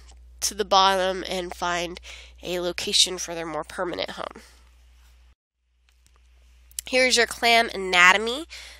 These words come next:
That's what you probably went over in lab. So you've got your foot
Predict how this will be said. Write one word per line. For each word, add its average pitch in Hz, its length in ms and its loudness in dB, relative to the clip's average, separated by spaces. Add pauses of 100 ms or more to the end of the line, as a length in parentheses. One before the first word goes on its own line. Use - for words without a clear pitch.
(120)
That's - 220 -12
what - 140 -6
you 196 80 -10
probably 190 360 -6
went 185 180 -6
over 190 420 -4
in 180 440 -6
lab. 175 540 2 (440)
So - 140 -2
you've 214 140 -2
got 202 180 6
your 202 100 2
foot - 480 2